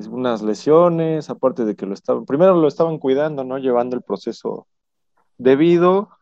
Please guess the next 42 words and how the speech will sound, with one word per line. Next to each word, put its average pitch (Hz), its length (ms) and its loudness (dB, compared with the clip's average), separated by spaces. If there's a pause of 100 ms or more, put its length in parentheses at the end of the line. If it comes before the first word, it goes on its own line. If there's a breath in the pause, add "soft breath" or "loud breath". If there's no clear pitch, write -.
(120)
con 107 200 -8
cuidado, 151 680 0
y 123 120 -4
luego 120 280 -2
tuvo 117 260 -8
ahí 117 80 -6
un, 117 360 -8
como 104 240 -6
que 98 100 -12
se 101 100 -12
resintió 107 480 -8
un 120 100 -8
poco 123 260 -2
el 123 60 -2
brazo, 135 340 0
entonces 113 380 -12
también 110 280 -10
lo 110 100 -6
tenían, 113 420 -10 (420)
como 127 200 -2
suelen 156 220 2
decir 147 340 0
ellos, 147 300 -2
en 131 180 -6
un 147 140 -6
conteo, 139 560 -2 (260)
como 117 220 -8
los 117 240 -8
pitchers 127 480 -8
de 107 420 -10 (240)
las 110 140 -8
ligas 135 240 -2
mayores, 143 360 -4
lo 143 100 -8
tenían 117 300 -10
ahí 120 120 -8
en 120 100 -10
un 123 80 -10
conteo, 127 260 -10
entonces 131 380 -12
tampoco 120 380 -4
lo, 110 180 -10